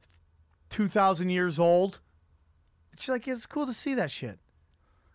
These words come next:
Everything translates, man. But then we go, so they have tier cities, right? One tier, two tier, three tier. Like,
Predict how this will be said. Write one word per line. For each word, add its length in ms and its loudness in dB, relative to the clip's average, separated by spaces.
Everything 400 2
translates, 760 2
man. 360 2
But 100 -4
then 140 6
we 140 2
go, 220 2
so 160 -2
they 120 6
have 200 2
tier 300 -2
cities, 540 -4
right? 300 2
One 220 2
tier, 200 0
two 220 -6
tier, 320 -2
three 260 -8
tier. 180 -12
Like, 260 2